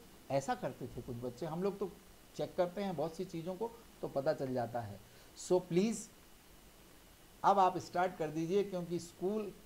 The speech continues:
twenty, hundred में से twenty marks आपको देने वाला है और वो ट्वेंटी आप miss मत करिए।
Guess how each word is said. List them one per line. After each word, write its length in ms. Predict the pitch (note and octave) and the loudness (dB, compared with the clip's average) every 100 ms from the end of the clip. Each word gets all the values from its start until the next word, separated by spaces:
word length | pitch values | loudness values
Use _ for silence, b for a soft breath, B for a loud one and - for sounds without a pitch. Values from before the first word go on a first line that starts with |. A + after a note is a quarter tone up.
| - | 0
twenty, 600 | E3 E3 F3 C4 B3+ - - - - | 4 4 2 0 -2 -4 -8 -16 -8
hundred 440 | C3 D3+ F#3 G#3+ | -4 0 0 2
में 100 | G3+ | 0
से 100 | G#3 | -2
twenty 520 | A3+ - F3+ F#3 F3+ C4+ | -4 6 6 6 2 4
marks 340 | G3 F3+ - C#3+ | 4 2 0 4
आपको 300 | D3 - D#3+ | 4 4 -2
देने 280 | D3+ E3 | 0 2
वाला 240 | E3+ C#3 C3 | 4 4 4
है 260 | C3+ - B B - | 2 -2 B B 0
और 120 | D3+ | 6
वो 120 | F3+ | 6
ट्वेंटी 540 | F3 D3 D#3 D#3+ - A3 | 4 0 0 0 -2 2
आप 260 | D3 C#3 B2+ | 2 2 -4
miss 280 | D#3+ - | -4 -2
मत 140 | D3+ C#3+ | -4 -2
करिए। 360 | C#3+ C#3+ C#3 | -2 0 0